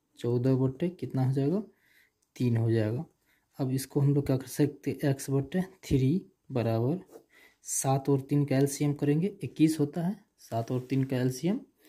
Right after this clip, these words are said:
इक्कीस हुआ। अब सात, अ,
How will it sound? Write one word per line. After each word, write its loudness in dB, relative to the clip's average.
इक्कीस -2
हुआ। 2
अब -2
सात, 0
अ, -10